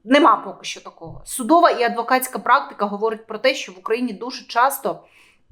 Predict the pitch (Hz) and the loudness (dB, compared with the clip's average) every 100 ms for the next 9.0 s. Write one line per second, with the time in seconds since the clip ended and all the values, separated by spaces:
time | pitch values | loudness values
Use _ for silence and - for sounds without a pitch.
0 | - _ _ _ _ _ _ _ _ - | -20 _ _ _ _ _ _ _ _ -2
1 | 226 220 233 - - - 190 202 190 190 | 0 0 -2 -4 -4 -6 -2 0 0 -4
2 | 190 - 208 294 254 233 - - 247 - | -8 -10 -6 -6 -2 -2 -2 -6 -8 -8
3 | 262 - - 226 180 160 - - 226 - | -6 -6 -4 0 0 -2 -10 0 0 -2
4 | - - - - - - 247 220 - 240 | -14 -20 -12 -4 -2 -2 -4 -8 0 2
5 | 262 220 - 208 208 208 226 240 196 202 | 0 -4 -6 -6 -4 0 0 0 -8 -8
6 | 202 202 196 190 180 185 208 202 - 202 | -8 -6 -4 -2 -4 -8 -8 -8 -6 0
7 | 233 277 226 185 - 170 175 117 240 202 | 2 2 -2 -6 -6 -10 -10 -8 -8 -6
8 | 170 - - 233 220 208 214 160 - - | -8 -10 -10 -10 -8 -6 -6 -10 -16 -20